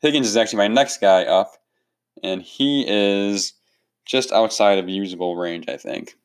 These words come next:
Yeah, wide receiver seventy-eight. So there's a lot of question marks, though, that could change a lot of these projections, but that's sort of where it goes right now.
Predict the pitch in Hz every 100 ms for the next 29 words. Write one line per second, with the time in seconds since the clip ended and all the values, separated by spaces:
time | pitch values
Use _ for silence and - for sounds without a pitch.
0 | - 98 90 - - _ _ 107 127 117
1 | 110 113 107 101 101 - _ _ _ -
2 | 104 95 92 85 76 69 - - 92 92
3 | 117 127 139 147 135 113 113 131 135 120
4 | - 117 131 127 113 - 113 110 - -
5 | 123 107 98 98 101 95 98 95 - _
6 | _ _ _ _ _ - 98 95 - 87
7 | 92 107 107 110 104 98 98 95 95 92
8 | 90 104 110 110 117